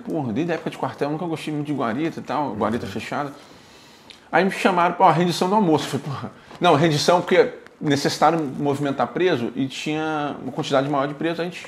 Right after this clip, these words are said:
Speaker 1: chamou a gente. Voltei, aí nisso, não, co-, mandaram o outro pra guarita. Eu falei, "Porra, graças a Deus, vou ficar aqui que a dinâmica é melhor." A gente ficou ali trabalhando na inspetoria.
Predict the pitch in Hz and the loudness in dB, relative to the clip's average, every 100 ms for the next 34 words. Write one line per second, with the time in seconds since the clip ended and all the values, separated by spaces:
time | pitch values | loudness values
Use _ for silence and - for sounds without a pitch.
0 | - 185 180 185 139 123 - - - - | -6 -4 -2 -2 -4 -6 -12 -20 -20 -20
1 | - - - - - - - 143 151 151 | -20 -20 -20 -20 -20 -16 -2 2 2 4
2 | 151 185 320 - - - - - 185 208 | 4 4 2 -6 -20 -18 -4 2 4 4
3 | - 240 220 156 - 175 175 180 170 175 | 6 6 6 2 -4 -2 2 4 6 6
4 | 175 175 175 196 190 143 131 - 123 98 | 4 2 0 2 2 2 0 -2 -2 0
5 | 120 98 92 92 - 104 135 147 117 113 | -2 -4 -2 -2 -2 -4 -2 0 0 0
6 | 110 107 - 113 - 120 127 131 131 127 | -2 -2 0 -2 -2 -6 -4 -4 -4 -4
7 | 151 165 117 113 - 143 131 131 131 127 | -4 -2 -2 -4 -6 -4 -4 -4 -2 0
8 | 135 135 - 131 131 139 | 0 -2 -4 -2 0 0